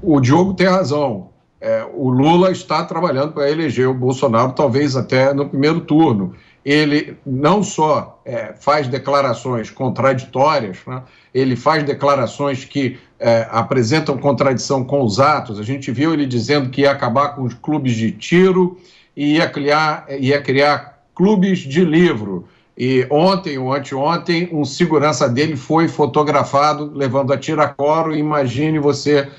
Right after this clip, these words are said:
não um livro, não uma enciclopédia, mas uma, uma metralhadora, um fuzil de grosso calibre.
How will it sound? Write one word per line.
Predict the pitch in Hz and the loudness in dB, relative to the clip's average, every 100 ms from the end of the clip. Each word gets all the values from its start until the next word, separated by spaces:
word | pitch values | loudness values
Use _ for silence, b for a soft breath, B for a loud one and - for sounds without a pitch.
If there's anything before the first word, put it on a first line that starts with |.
| B B | B B
não | 127 156 185 185 180 | 2 4 4 2 0
um | 143 | -2
livro, | 135 165 180 170 | 2 4 4 0
não | 143 170 175 | -2 0 0
uma | 165 | -2
enciclopédia, | 139 151 131 147 139 160 160 170 165 B B - | -6 -10 -6 -4 0 0 0 -4 -6 B B -4
mas | 139 127 | -2 0
uma, | 156 156 143 127 127 | 0 2 2 0 -4
uma | 131 127 | -4 0
metralhadora, | 127 143 139 139 131 101 143 143 | 2 0 2 0 2 0 0 0
um | 113 127 | -2 -4
fuzil | 135 110 120 139 | -4 -4 -2 -2
de | 131 | 0
grosso | 123 131 127 - | 2 2 0 -2
calibre. | 147 127 131 104 95 | 0 2 2 0 -4